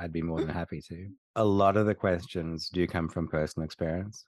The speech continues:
You know, I would finish work, I would go home, and I would look at what was frustrating me or what was keeping me up at night.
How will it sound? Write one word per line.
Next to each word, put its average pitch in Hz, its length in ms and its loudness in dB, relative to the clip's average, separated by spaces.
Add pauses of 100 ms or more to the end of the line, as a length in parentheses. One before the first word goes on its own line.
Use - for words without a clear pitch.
(120)
You 90 100 -4
know, 85 180 -2
I 82 160 -4
would 82 260 -4
finish 87 340 -2
work, 85 340 0
I 82 80 -2
would 82 160 -4
go 82 180 0
home, 80 360 -2
and 80 160 -8
I 80 100 -4
would 80 140 -4
look 85 180 -2
at 80 60 -8
what 80 180 -4
was - 120 -10
frustrating 78 640 -2
me 73 240 -6
or 76 80 -12
what 78 120 -10
was 78 140 -8
keeping 78 320 -8
me 73 120 -4
up 71 160 -6
at - 120 -8
night. 69 340 -10